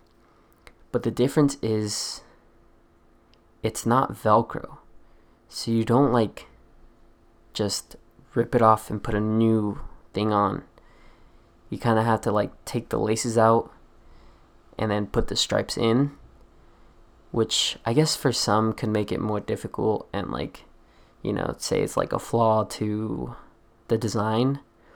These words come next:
But to me, it's like, I don't know. <clears throat> It's kinda like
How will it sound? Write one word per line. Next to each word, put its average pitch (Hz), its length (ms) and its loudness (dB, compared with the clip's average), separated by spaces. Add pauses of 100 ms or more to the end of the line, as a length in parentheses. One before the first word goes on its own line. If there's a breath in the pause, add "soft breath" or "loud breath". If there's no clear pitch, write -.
(720 soft breath)
But - 100 -6
to 117 120 0
me, 123 200 6
it's 139 160 2
like, - 380 -6 (1700 soft breath)
I 117 80 -2
don't 120 120 2
know. 117 260 -2 (500)
<clears throat> 180 440 8 (1200 loud breath)
It's - 100 -12
kinda 135 180 4
like 120 380 0